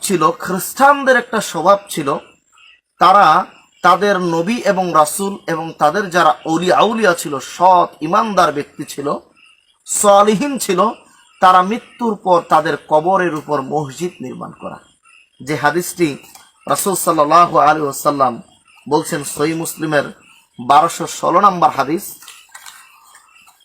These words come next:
দেখেন, জন্দুব রাদিয়াল্লাহু তাআলা আনহু তিনি বলেন,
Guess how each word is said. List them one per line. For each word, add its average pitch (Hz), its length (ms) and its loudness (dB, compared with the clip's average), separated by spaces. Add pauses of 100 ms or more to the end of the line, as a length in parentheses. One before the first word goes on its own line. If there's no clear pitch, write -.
(120)
দেখেন, 170 320 0
জন্দুব 226 460 2
রাদিয়াল্লাহু 220 600 4
তাআলা 190 240 4
আনহু 180 200 0
তিনি 175 160 -2
বলেন, 190 380 2